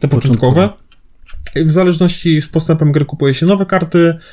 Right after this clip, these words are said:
Speaker 1: one dają punkty, ale dają nam też nowe zdolności i też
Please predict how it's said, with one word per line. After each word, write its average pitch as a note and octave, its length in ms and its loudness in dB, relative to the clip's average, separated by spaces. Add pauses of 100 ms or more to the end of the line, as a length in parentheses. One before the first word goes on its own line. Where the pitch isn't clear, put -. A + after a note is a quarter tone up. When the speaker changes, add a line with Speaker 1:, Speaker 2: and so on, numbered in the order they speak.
(120)
Speaker 1:
one C#3+ 180 2
dają C3 200 2
punkty, F3+ 440 0
ale C#3 160 0
dają C3+ 200 0
nam C3+ 160 0
też - 180 -6
nowe C3+ 160 2
zdolności D3+ 680 0
i D3 60 -2
też - 200 -6